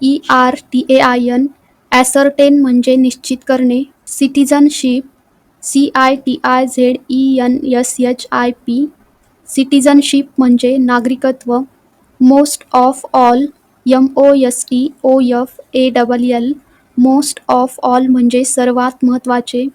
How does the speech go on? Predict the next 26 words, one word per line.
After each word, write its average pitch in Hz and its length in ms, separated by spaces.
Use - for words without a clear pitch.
ऑपॉर्च्युनिटी, 269 960
ओ 269 240
डबल 269 260
पी 254 140
ओ 269 120
आर 254 200
टी 254 180
यू 269 200
एन 247 280
आय 254 200
टी 247 120
वाय, 240 220
ऑपॉर्च्युनिटी 277 840
म्हणजे 254 380
संधी. 254 560
व्हॉइस, 262 500
व्ही 254 220
ओ 269 120
आय 254 240
सी 254 240
ई, 247 180
व्हॉइस 262 460
म्हणजे 254 360
आवाज 247 420
किंवा 262 200
मत. 247 440